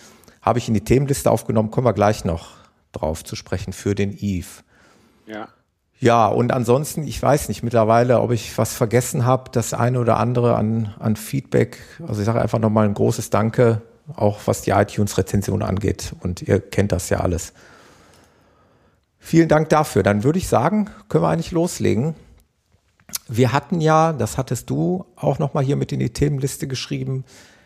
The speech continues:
Speaker 1: eine Themenanfrage vom Stefan Neumann via Facebook, hatte da mal
Speaker 2: Mhm.
Speaker 1: auf eine unserer Folgen geantwortet und bat uns mal, über das Thema Training nach Pulsbereichen zu sprechen. Da würde ich sagen, machen wir das doch mal, oder?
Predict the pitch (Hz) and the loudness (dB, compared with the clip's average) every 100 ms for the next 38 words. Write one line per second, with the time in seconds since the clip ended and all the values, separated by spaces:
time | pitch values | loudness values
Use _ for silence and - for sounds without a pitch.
0 | _ 123 120 151 165 139 131 120 120 120 | _ 0 4 4 4 2 -2 -2 0 0
1 | 117 127 123 - 139 135 123 117 123 156 | 0 -2 -2 -2 -2 0 0 4 4 4
2 | 165 190 202 - _ - 127 123 - 143 | 2 0 -4 -8 _ -2 -2 0 0 -2
3 | - 202 - - 131 131 - 135 127 127 | -2 -6 -6 -12 -10 -8 -6 -4 -2 2
4 | 123 123 123 - 123 120 123 139 127 123 | 2 2 -2 -6 -8 -2 -2 0 -2 -2
5 | - 135 139 147 147 143 _ - 120 143 | 0 2 2 2 -4 -6 _ -4 -2 -2
6 | 143 131 135 - 123 110 110 143 - 160 | -2 -2 -2 -4 -6 0 2 2 0 -6
7 | 147 - 123 123 131 139 - - - - | -6 -2 2 4 4 0 -8 -20 -20 -8
8 | - 120 113 - - 135 131 120 - 123 | -2 0 0 -2 0 2 2 0 0 0
9 | 135 120 113 - - 123 - 107 92 90 | 2 0 -2 -2 -2 -2 -2 -2 2 2
10 | 92 - 95 92 _ _ - - - - | 0 -4 -6 -8 _ _ -10 -10 -10 -2
11 | 87 - - 90 - _ _ - - _ | -2 -2 -6 -8 -12 _ _ -20 -20 _
12 | _ _ _ _ _ _ - 90 95 110 | _ _ _ _ _ _ -4 -2 -2 -2
13 | 135 147 165 135 92 90 - - - 110 | 0 0 0 0 -2 -4 -6 -4 -4 0
14 | 147 | -2